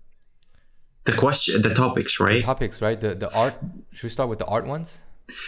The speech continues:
Speaker 1: But I think, uh, so before we begin, I just wanna preface this. Like, this is not a usual N F T topic, right? Because a lot of people might be listening to this and, like, uh, be like, "Oh, these guys are talking about
Speaker 2: Oh, yeah,
Speaker 1: N F Ts
Speaker 2: exactly,
Speaker 1: now," and, uh,
Speaker 2: exactly.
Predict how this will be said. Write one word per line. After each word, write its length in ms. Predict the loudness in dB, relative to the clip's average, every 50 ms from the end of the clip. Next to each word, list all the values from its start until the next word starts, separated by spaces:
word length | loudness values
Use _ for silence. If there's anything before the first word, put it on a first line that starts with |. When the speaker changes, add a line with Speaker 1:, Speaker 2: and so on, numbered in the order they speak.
| -10 -4 0
Speaker 1:
But 220 | 2 4 4 4
I 100 | 4 4
think, 300 | 4 4 4 4 4 4
uh, 320 | 4 4 4 2 2 2
so 180 | 4 4 4 4
before 300 | 4 4 4 4 2 2
we 140 | 4 4 4
begin, 340 | 4 4 4 4 4 4 4
I 100 | 2 2
just 200 | 4 4 4 4
wanna 180 | 2 2 2
preface 320 | 2 0 0 0 0 0 2
this. 260 | 2 2 0 0 0
Like, 260 | 0 0 -2 -2 -10 -16 -16 -14 -8
this 220 | -2 0 0 2
is 120 | 2 0 2
not 240 | 2 2 2 2 2
a 120 | 2 2
usual 720 | 2 4 4 4 2 2 2 2 2 2 2 2 0 0
N 100 | 0 0
F 140 | 0 -2 -2
T 180 | -4 -6 -6 -4
topic, 420 | -4 -4 -4 -4 -6 -10 -8 -4
right? 220 | -2 -2 -2 -2 -2
Because 260 | -4 -4 -4 -4 -2
a 100 | -2 0
lot 180 | 2 2 0
of 60 | 0 -2
people 260 | -6 -8 -6 -6 -4
might 200 | -4 -4 -4 -4
be 100 | -4 -4
listening 340 | -2 -2 -4 -4 -4 -6 -6
to 100 | -8 -8
this 200 | -6 -6 -6 -6
and, 180 | -6 -4 -4 -2
like, 240 | -4 -4 -4 -6 _ _ _ _ _ _ _ _ -4
uh, 140 | -2 -2 -2
be 140 | -2 -2
like, 260 | 0 0 -2 -2 -2 -2
"Oh, 240 | 0 0 0 0
these 180 | 0 0 -2 0
guys 160 | 0 0 -2
are 120 | -2 -4 -4
talking 320 | -4 -4 -4 -4 -6 -6
about 160 | -2 0 0
Speaker 2:
Oh, 40 | 2
yeah, 100 | 2 0
Speaker 1:
N 80 | -2 -2
F 40 |
Ts 40 | -2
Speaker 2:
exactly, 260 | 0 0 0 0 0
Speaker 1:
now," 80 | 0 0
and, 60 | -2
uh, 20 | -2
Speaker 2:
exactly. 440 | -2 -4 -4 -4 -4 -6 -8 -10